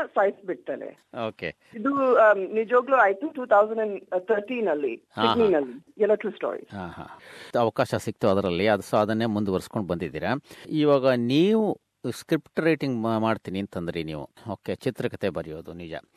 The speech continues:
Speaker 2: ಆ ಥರದ್ದು ಎಷ್ಟು ಮಾಡಿದ್ದೀರಾ ಇವ-, ಇದುವರೆಗೂ?
Speaker 1: I've done about five or six comedy videos and I'm, I'm currently working on a short film that I've written.
Speaker 2: ಅದೇ ನಾನು ನೋಡ್ತಾ ಇದ್ದೆ, YouTube ಅಲ್ಲಿ ಇದೆ ಅಲ್ವಾ ನಿಮ್ಮ ಇದೆಲ್ಲ, ನೀವು ಮಾಡಿರೋದು ಕೆಲಸಗಳೆಲ್ಲ?
Speaker 1: ಹೌದು, ಆಮ್, ನನ್ ಕ್ಯಾ-, ನಂದು YouTube ಚಾನೆಲ್, ಆ, ದಿವ್ಯಾ ವಾಮನ್ ಅಂತ.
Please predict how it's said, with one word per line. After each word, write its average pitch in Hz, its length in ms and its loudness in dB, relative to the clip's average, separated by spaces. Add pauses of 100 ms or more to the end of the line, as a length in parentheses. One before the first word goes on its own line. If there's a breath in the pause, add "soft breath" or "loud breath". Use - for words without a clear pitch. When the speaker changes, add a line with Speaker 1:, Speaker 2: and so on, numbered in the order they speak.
(160 soft breath)
Speaker 2:
ಆ 139 100 6
ಥರದ್ದು 165 300 4
ಎಷ್ಟು 139 280 0
ಮಾಡಿದ್ದೀರಾ 131 400 2
ಇವ-, 82 280 -6
ಇದುವರೆಗೂ? 92 420 -4
Speaker 1:
I've 254 540 2
done 269 240 2
about 269 420 6
five 247 500 4
or 277 120 4 (100)
six 277 80 -8 (220)
comedy 214 360 2
videos 233 300 2
and 247 100 2 (100)
I'm, 226 120 -6 (520 loud breath)
I'm 220 80 2
currently 254 440 2
working 208 340 2
on 208 120 2
a 208 80 0
short 185 240 0 (160)
film 226 180 2
that 196 180 4
I've 175 140 -6
written. 170 380 -10 (240 soft breath)
Speaker 2:
ಅದೇ 185 220 -2
ನಾನು 123 300 2
ನೋಡ್ತಾ 156 280 0
ಇದ್ದೆ, 117 280 2
YouTube 170 360 4
ಅಲ್ಲಿ 127 140 6
ಇದೆ 101 160 4
ಅಲ್ವಾ 92 200 2
ನಿಮ್ಮ 95 220 -2 (160)
ಇದೆಲ್ಲ, 95 320 0
ನೀವು 107 180 -4
ಮಾಡಿರೋದು 90 500 -2
ಕೆಲಸಗಳೆಲ್ಲ? 95 580 -6
Speaker 1:
ಹೌದು, 214 340 2
ಆಮ್, 185 400 -4
ನನ್ 214 200 4
ಕ್ಯಾ-, 226 440 2
ನಂದು 220 400 2
YouTube 226 440 -4
ಚಾನೆಲ್, 247 480 2
ಆ, 233 180 6
ದಿವ್ಯಾ 214 520 2
ವಾಮನ್ 208 480 0
ಅಂತ. 151 240 -4